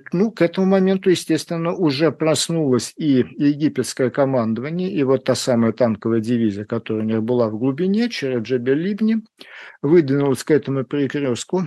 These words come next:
А, произошёл достаточно уникальный ночной бой. Весь, всю ночь с пятого на шестое июня, а, шёл танковый бой.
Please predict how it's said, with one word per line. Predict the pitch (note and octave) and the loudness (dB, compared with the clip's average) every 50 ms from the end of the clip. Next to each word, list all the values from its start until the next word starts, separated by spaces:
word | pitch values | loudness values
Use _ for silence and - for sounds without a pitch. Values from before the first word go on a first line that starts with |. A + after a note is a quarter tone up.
| A#2 - - | -4 -8 -6
А, | - C#3+ C3+ B2+ | -2 0 0 0
произошёл | - D3+ D#3 D3+ C3 C3+ D#3 D3 - - - D#3+ D3+ C#3+ C3+ B2 G2 - - - | 0 0 2 2 4 4 2 2 2 0 2 4 6 6 6 4 2 -2 -8 -12
достаточно | A3+ C#3 C3 B2 C3+ A#2+ - - D3 C3 - C3+ A#2+ - - C#3 C#3 | -8 -6 -6 -4 -4 -4 -2 -2 -2 0 0 -2 -4 -2 -2 -2 -2
уникальный | C#3 C#3+ C#3+ C3+ - D3+ C3+ B2 A#2+ A#2 A#2 A#2 A2 - - - - | 0 0 -2 -2 0 2 4 4 4 4 4 2 0 -2 -4 -6 -4
ночной | C3+ C#3 D3 C#3 - - D#3+ D#3+ D#3 D3 C3 A2+ | 0 0 0 0 -2 -2 -2 -2 0 2 2 2
бой. | A2 A2+ A#2+ A#2 B2 D#3 - _ _ _ _ | 2 2 0 0 0 -2 -8 _ _ _ _
Весь, | B2 A#2+ C#3+ C3+ A2 - - - _ - | -6 -2 -2 -2 -2 -2 -6 -16 _ -20
всю | - - - D3+ | -12 -8 -8 -6
ночь | D3 D3 C3+ A#2 - - | -4 -4 -4 -4 -4 -6
с | - - | -10 -8
пятого | - - C#3+ B2 A2+ - B2 A#2 A#2 | -2 0 0 0 0 -2 -4 -2 -2
на | B2 B2+ A#2+ A2 - _ _ _ - | -2 -2 -2 -4 -6 _ _ _ -14
шестое | - - C#3+ B2 - - - D3 C3+ A2+ A2+ A2+ A#2 - _ _ _ _ _ _ _ - | -8 -4 -4 -4 -4 0 2 4 4 4 4 2 -2 -8 _ _ _ _ _ _ _ -2
июня, | C#3+ C3+ B2+ C3+ C3+ B2 B2 C3 C#3+ F#3 G#3+ - _ _ - - - - - - - - - _ | -2 0 2 4 4 4 2 0 -2 -4 -8 -12 _ _ -20 -20 -20 -20 -20 -20 -20 -20 -16 _
а, | - C#3+ C#3 C3 B2+ | 0 2 4 4 2
шёл | B2 - - E3+ D#3 C3+ A2 | 2 0 0 2 2 2 2
танковый | - D#3+ D3 C3 A#2+ - - C3 B2 B2+ | 2 2 2 2 0 0 0 2 2 2
бой. | A#2 A2+ A#2 A2+ A2+ C3 D#3 D3 | 2 2 0 -2 -2 -2 -4 -8